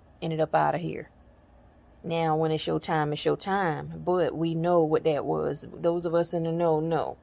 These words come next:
you know, without me saying too much.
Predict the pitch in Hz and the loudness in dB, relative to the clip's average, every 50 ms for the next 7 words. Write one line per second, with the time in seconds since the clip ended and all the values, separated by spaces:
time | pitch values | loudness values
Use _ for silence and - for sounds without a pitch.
0 | - - - - 160 156 160 160 156 160 165 175 - - _ - - - - - | -20 -18 -10 -6 -4 -2 0 0 0 0 -2 -4 -8 -20 _ -20 -20 -20 -18 -10
1 | - - 160 156 147 151 160 156 156 - 165 160 160 156 151 156 - 170 156 156 | -4 -2 0 0 0 0 -2 -4 -2 -2 -2 0 0 0 -2 -4 -6 -6 -6 -4
2 | 147 139 123 - - | -4 -6 -6 -8 -12